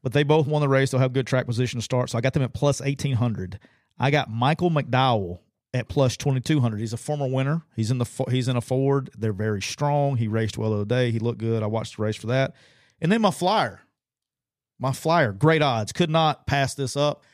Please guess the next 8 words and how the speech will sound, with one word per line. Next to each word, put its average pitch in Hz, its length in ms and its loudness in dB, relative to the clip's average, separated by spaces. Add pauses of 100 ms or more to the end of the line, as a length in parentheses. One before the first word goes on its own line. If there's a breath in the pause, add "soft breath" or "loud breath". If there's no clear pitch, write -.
(160 soft breath)
I 214 80 -6
got 240 160 -4
Austin 143 400 0
Dillon, 131 260 2
past 147 300 -4
winner 139 200 -2
at 117 60 -4
Daytona. 127 500 0